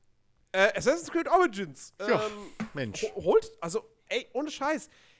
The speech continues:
Speaker 1: Ich find, das ist ein super Open-World-Spiel. Ähm, ich, ich würd's so, ich würd's so zusammenfassen als spielerisch in etwa auf dem Niveau von Watch Dogs zwei,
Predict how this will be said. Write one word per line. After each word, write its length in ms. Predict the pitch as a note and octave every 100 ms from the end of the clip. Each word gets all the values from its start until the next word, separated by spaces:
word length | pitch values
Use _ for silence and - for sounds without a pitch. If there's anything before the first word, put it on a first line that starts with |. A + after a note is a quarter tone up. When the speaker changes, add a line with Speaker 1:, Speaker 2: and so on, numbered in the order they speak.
| _ _ -
Speaker 1:
Ich 200 | F#3+ -
find, 200 | C4 -
das 120 | A#3
ist 120 | A#3
ein 140 | A#3+ E3+
super 380 | C#3+ - D4+
Open-World-Spiel. 1000 | - - B3 G#3 G#3+ C#4+ - D#3 C3 G#3+ _ _ _ _ _ -
Ähm, 340 | F3+ F#3 F3+ -
ich, 160 | - - _
ich 100 | G3 F#3+
würd's 180 | F4
so, 140 | E4+ D#4+
ich 120 | - C4+
würd's 160 | -
so 100 | E4+
zusammenfassen 640 | - G#3 C4+ - C#4 C4+ -
als 420 | A3 A#3 A3+ - _ _ _ _ _ _ _ _ _ _ _ _ _ _ _ _ _ _
spielerisch 480 | - - G#4 A#4+ -
in 80 | A3+
etwa 220 | C#4 D4+
auf 140 | C4 C#4
dem 100 | B3+
Niveau 240 | A#3 A#3+
von 220 | B3 G#3+
Watch 180 | G3 -
Dogs 240 | C#3 -
zwei, 380 | - E3+ F#3+ -